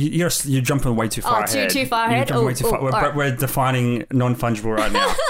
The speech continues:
Speaker 2: <laughs> I'm getting a little
Speaker 1: So
Speaker 2: bit too
Speaker 1: fun-,
Speaker 2: far ahead.
Speaker 1: fungible is something you can <laughs> transfer as, you, there's an exact equivalent. You can transfer one to one,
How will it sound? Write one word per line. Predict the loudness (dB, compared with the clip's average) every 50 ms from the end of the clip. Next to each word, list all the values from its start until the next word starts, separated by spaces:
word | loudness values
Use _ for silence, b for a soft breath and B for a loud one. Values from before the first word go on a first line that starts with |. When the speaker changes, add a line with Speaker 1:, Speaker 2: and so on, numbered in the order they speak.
| -2 0
Speaker 2:
<laughs> | 0 -2 0 0 -2 -2
I'm | -2 0
getting | 0 0 0 0
a | 0
little | 0 0
Speaker 1:
So | 0
Speaker 2:
bit | 0 0
too | 0
Speaker 1:
fun-, | 0 0 0
Speaker 2:
far | 0 0
ahead. | -2 0 0 0 0
Speaker 1:
fungible | 0 0 0 0
is | 0
something | 0 -2 0 0 0 0
you | 0 0
can | 0 0 0 0
<laughs> | 0 0
transfer | 0 0 0 0 0 0 0 0 0 0 0
as, | 0 0 0 0 -2 0
you, | 0 0 0 0 -2
there's | -2 -2 0 2
an | 2
exact | 2 2 0 -2 -2 0 0
equivalent. | 0 0 2 2 0 0 -2
You | -2
can | -2 -2 0
transfer | 0 0 0 0 0 0 0 2
one | 2 0 0 0
to | 0 0
one, | 0 0 0 0 -2 -4